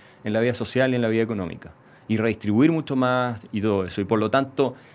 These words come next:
el fo-, el enfoque que antes había de un Estado subsidiario con gasto focalizado a, eh, y centrado en el crecimiento económico se desplazó por uno más bien centrado en la redistribución de riqueza. Esa es la realidad.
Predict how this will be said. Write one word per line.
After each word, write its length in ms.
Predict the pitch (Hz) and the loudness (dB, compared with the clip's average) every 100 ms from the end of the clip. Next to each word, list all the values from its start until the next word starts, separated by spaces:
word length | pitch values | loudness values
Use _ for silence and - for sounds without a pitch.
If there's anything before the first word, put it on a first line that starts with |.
| - | -6
el 160 | 107 104 | -4 -4
fo-, 220 | - - | -6 0
el 120 | 127 | 2
enfoque 360 | 120 170 175 151 | 4 4 2 4
que 80 | 151 | 4
antes 180 | 151 | 6
había 160 | 131 143 | 6 6
de 40 | 127 | 4
un 60 | |
Estado 200 | 123 131 | 2 0
subsidiario 580 | 120 - 117 120 127 117 | 0 0 4 8 8 6
con 120 | 113 | 2
gasto 220 | 113 117 127 | 0 -2 -2
focalizado 840 | 117 107 101 - 127 127 127 - | 0 0 -2 2 4 6 4 2
a, 300 | 107 113 113 - - - - - | 2 4 2 -4 -20 -20 -20 -6
eh, 260 | 107 104 104 | 0 2 2
y 80 | 110 | 0
centrado 320 | - 110 123 127 | -2 0 4 2
en 40 | |
el 40 | |
crecimiento 260 | 123 131 135 | 2 -2 -2
económico 400 | 151 180 180 180 | -2 -2 0 0
se 120 | 165 | 2
desplazó 420 | 151 151 131 170 | 2 2 2 2
por 160 | 156 151 | 2 0
uno 160 | 156 147 | 0 0
más 140 | 131 | -2
bien 220 | 143 147 | 0 0
centrado 540 | 147 127 131 135 135 135 | -2 -4 0 4 4 2
en 100 | 120 | 4
la 80 | 123 | 6
redistribución 500 | 127 143 151 131 127 | 6 4 0 0 0
de 80 | 110 | -2
riqueza. 320 | 90 - - - - | -4 -14 -20 -10 -6
Esa 180 | 131 139 | -2 0
es 40 | |
la 80 | 120 | 2
realidad. 360 | 110 92 87 | 2 0 -6